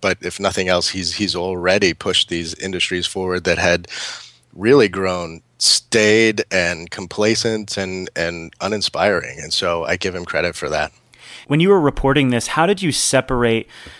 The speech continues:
Speaker 2: the hype and the gimmick from the reality of what he's doing? Because Elon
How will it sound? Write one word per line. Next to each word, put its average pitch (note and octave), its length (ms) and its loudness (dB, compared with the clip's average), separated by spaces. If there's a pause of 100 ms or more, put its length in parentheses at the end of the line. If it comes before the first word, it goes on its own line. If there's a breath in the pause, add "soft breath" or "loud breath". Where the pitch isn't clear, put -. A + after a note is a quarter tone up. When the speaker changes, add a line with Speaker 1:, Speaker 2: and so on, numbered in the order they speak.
(160 loud breath)
Speaker 2:
the A#2 100 0
hype D3+ 560 2
and B2+ 140 0
the A#2 80 2
gimmick B2+ 540 0
from A2+ 460 2
the G#2+ 100 -2
reality A#2+ 420 4
of G#2+ 120 0
what A2+ 120 0
he's G#2+ 180 -6
doing? G2+ 340 -4
Because A#2+ 320 -6
Elon C#3 440 4